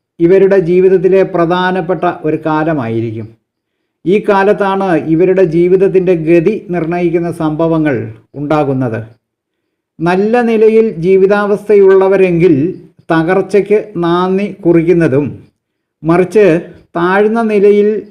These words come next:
ജീവിക്കുന്നവരെങ്കിൽ ഉയർച്ചയുടെ പടവുകൾ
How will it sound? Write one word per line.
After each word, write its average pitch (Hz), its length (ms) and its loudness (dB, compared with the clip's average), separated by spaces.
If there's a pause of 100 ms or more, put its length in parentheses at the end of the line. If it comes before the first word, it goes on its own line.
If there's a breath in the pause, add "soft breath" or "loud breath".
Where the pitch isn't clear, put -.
(100)
ജീവിക്കുന്നവരെങ്കിൽ 190 1120 0
ഉയർച്ചയുടെ 185 840 2
പടവുകൾ 170 760 0